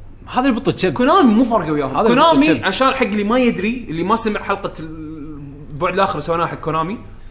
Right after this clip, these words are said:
Speaker 2: كونامي شركة مصدر فلوسها أكبر، أكو-، أكبر مصدرين فلوس هم يطلعون منه فلوس،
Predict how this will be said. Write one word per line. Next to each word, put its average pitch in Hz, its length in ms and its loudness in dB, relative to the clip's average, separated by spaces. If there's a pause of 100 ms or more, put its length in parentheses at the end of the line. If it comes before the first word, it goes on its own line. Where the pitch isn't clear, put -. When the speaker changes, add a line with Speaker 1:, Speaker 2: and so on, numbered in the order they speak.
(380)
Speaker 2:
كونامي 311 600 2
شركة 285 760 2
مصدر 185 560 0
فلوسها 277 920 0 (1000)
أكبر، 180 440 0
أكو-، 196 280 -2
أكبر 190 220 0
مصدرين 165 580 0
فلوس 190 300 -6
هم 160 180 -6
يطلعون 147 560 -4
منه 170 120 -2
فلوس، 254 320 -4